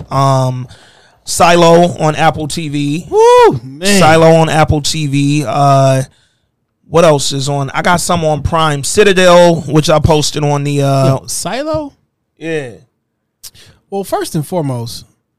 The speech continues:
Speaker 2: I just wanna give a huge shout out to Apple,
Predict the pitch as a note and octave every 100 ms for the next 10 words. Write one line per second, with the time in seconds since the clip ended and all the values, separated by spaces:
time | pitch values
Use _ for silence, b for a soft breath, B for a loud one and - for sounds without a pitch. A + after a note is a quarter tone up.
0 | _ _ _ A3 B3+ G3 F3 C#3+ B2+ C#3+
1 | B2+ A2+ A2+ - E3 E3+ D3+ B2 - C3
2 | A#2+ A#2 - B2 G#2 -